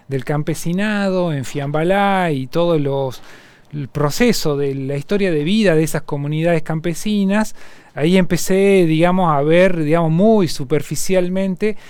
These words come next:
todo lo que había sido la historia de, eh, deforestación y, y cómo,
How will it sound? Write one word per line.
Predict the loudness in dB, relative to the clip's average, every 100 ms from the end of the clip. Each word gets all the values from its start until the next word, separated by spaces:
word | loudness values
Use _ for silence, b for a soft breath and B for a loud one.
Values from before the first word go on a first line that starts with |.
| b -8
todo | -4
lo | 0
que | 0
había | 0 0
sido | 0 0
la | 0
historia | -2 -4 -2 0 0
de, | 0 0 0 0 0 -2 -4 -2
eh, |
deforestación | 0 0 0 -2 -4 -10 -8 -6 -4 -2 -2
y, | -4 -6 -10 b b -12
y | -12
cómo, | -2 0 2 2 2 2 -2